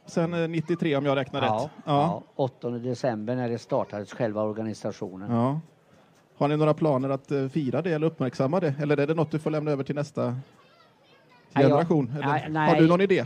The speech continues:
Speaker 2: Nej, jag tänkte så här att det är väl därför ni intervjuar mig nu, för nästa år då har ni ett särskilt program här när ni, ni uppmärksammar att vi firar trettio år. Så då har vi en stor skylt här och sen har ni ett program som ni annonserat i förväg.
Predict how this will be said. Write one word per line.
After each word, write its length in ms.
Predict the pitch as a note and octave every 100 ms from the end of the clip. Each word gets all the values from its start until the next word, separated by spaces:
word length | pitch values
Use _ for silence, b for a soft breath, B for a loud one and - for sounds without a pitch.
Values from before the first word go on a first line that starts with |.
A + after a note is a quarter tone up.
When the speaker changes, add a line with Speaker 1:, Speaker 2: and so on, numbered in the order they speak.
| -
Speaker 2:
Nej, 360 | C#3+ D3 D3+ D3+
jag 200 | C3+ C3
tänkte 360 | F#3+ E3+ E3
så 100 | E3+
här 280 | E3 D3 C#3
att 200 | C#3 -
det 80 | C#3
är 40 |
väl 100 | C#3+
därför 280 | C#3 B2 C3
ni 80 | C3+
intervjuar 420 | D3 E3+ D3 D3
mig 240 | D3 C#3 C3
nu, 160 | A#2+
för 140 | A2 C3
nästa 380 | C#3+ C3 - D#3+
år 220 | D3+ C3
då 120 | C3
har 200 | C#3 A#2
ni 80 | A#2
ett 100 | -
särskilt 460 | D3+ B2 - A#2 -
program 480 | B2+ A#2 G#2+ C3+
här 220 | C#3 A#2 G2+
när 180 | G#2+
ni, 240 | G#2+ A2 G#2
ni 200 | A2 B2
uppmärksammar 840 | D#3+ - - G#2+ - C#3+ E3 C#3+
att 260 | - B2 - D3
vi 220 | A#2 G2+
firar 360 | - B2+ A2+
trettio 460 | A2+ C3+ A#2+ - A#2+
år. 200 | A2 A2
Så 140 | -
då 80 | A#2+
har 140 | C3 B2+
vi 80 |
en 60 | C#3
stor 260 | - B2+ A#2+
skylt 460 | D#3+ F3 F3 -
här 200 | D#3 D3
och 120 | C#3
sen 160 | - B2+
har 140 | C3
ni 80 | B2
ett 120 | B2
program 440 | D3 B2 A#2 A#2 B2
som 180 | C#3 C3
ni 80 |
annonserat 600 | B2+ B2 A#2+ C3+ A2 G#2
i 60 | A#2
förväg. 480 | - A#2 G#2 G#2